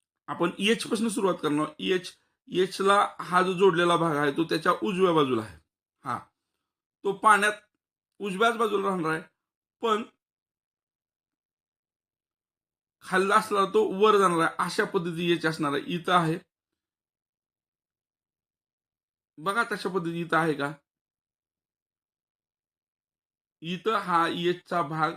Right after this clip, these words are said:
कुठं आलाय? डाव्या बाजूला आलाय. पाहिजे तो कुठं? उजव्या बाजूला. इथं मात्र उजव्या बाजूला आहे, म्हणजे हा पण पर्याय आपला कॅन्सल झाला. आता आर, पाण्यातल्या प्रतिमेत आरचा ही उभी रेष अशीच येणार.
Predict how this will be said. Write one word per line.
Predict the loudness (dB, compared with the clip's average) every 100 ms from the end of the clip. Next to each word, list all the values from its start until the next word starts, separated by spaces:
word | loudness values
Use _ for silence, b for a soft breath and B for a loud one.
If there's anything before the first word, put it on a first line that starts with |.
| -10 -16
कुठं | -2 2
आलाय? | 2 2 -2 -10 _ _ _ -2
डाव्या | 2 4
बाजूला | 4 0 -2
आलाय. | -2
पाहिजे | 2 2 2
तो | 0
कुठं? | -2 -2 -4 -10 _
उजव्या | -4 -2 -2
बाजूला. | -2 -4 -4
इथं | -6 -2 -2
मात्र | -2 0
उजव्या | 0 2 2
बाजूला | 2 4
आहे, | 4 2 -12 _ _ _ _ -8
म्हणजे | -4 -4 -6 -6
हा | -2 0
पण | 0 -2
पर्याय | 0 2
आपला | 2 2 -2
कॅन्सल | 0 -2 -2 -6
झाला. | -6 -8 -10 b b _
आता | -4 0 0 0 2
आर, | 4 2 -4 _ _ _ _ _ _ _ _ _ _ _ _ _ _ _ _
पाण्यातल्या | -4 -2 0 0
प्रतिमेत | 0 -2 -2 -2 -6 -4
आरचा | 0 0 0 0 2
ही | 0
उभी | 0 0 2
रेष | 2 2
अशीच | -4 -4 -2
येणार. | -2